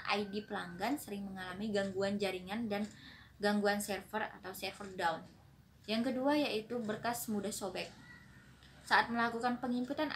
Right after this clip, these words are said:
I D pelanggan diperlukan kehati-hatian dalam mengambil berkas karena umur sebagian berkas yang terdorong sudah tua, maka arsip mudah sobek. Dan yang ketiga ada ruangan yang sempit.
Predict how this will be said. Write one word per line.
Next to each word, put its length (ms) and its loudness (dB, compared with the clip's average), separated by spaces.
I 160 2
D 160 -4
pelanggan 400 -2
diperlukan 560 -6
kehati-hatian 1040 -4
dalam 400 2
mengambil 320 0
berkas 560 0
karena 400 -6
umur 300 -4
sebagian 420 -4
berkas 380 -8
yang 100 -10
terdorong 400 -8
sudah 320 -8
tua, 480 4
maka 400 0
arsip 220 -4
mudah 260 -4
sobek. 400 0
Dan 160 2
yang 80 2
ketiga 640 4
ada 220 2
ruangan 340 0
yang 160 2
sempit. 400 -4